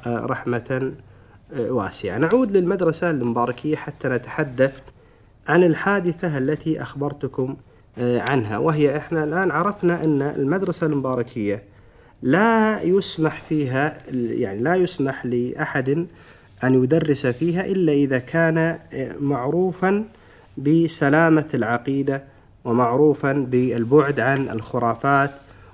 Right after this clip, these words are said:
وعن، آه، البدع وعن، آه، الأهواء، آه، بارك الله فيه. لكن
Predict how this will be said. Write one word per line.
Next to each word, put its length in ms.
وعن، 520
آه، 460
البدع 600
وعن، 600
آه، 440
الأهواء، 800
آه، 240
بارك 400
الله 200
فيه. 140
لكن 460